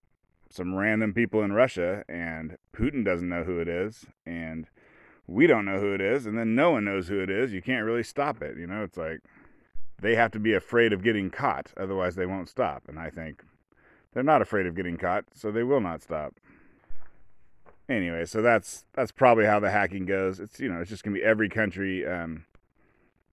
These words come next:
citizens of every country attacking every other country that's rich enough to be worth hacking. Um, now, the thing about the special army units where they got hackers, you know, cyber whatever, cyber attackers and hackers,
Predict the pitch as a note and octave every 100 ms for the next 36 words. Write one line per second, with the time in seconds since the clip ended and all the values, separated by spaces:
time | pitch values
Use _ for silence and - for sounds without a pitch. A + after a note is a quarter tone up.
0 | _ _ _ - - E3 A#2 F#2 G2 G2+
1 | G#2+ A2+ A#2 A#2+ A2 F#2 F#2+ G#2 G2 G2
2 | - A2 F#2+ A2+ G#2+ A2+ - B2+ B2 C3
3 | B2 A#2 A2 _ A#2+ A2+ A#2+ G#2+ G#2 A2+
4 | A#2 A2 G#2 A2 F#2+ F#2 F2 F#2+ G#2 G2
5 | A2+ - A2+ G#2+ D#2 C#2+ D#2 _ _ _
6 | _ _ _ _ _ _ _ - D2+ C#2+
7 | B1+ - _ - - _ - - - -
8 | - G2+ G2+ D3+ A#2+ A#2 F#2 - - A2+
9 | A2+ G2+ G2+ G#2 G2+ F#2+ G2 F2 - E2+
10 | F2+ F2+ F#2 - _ - - G2+ F2+ D2+
11 | C#2+ - E2 D2+ - - G#2 G2+ F#2 E2+
12 | - _ - _ - E2 F#2 G2 D2 C#2+
13 | - G#2+ G2+ F#2 A2 G#2 G#2+ F#2 E2 G2+
14 | G2+ D#2 C#2+ -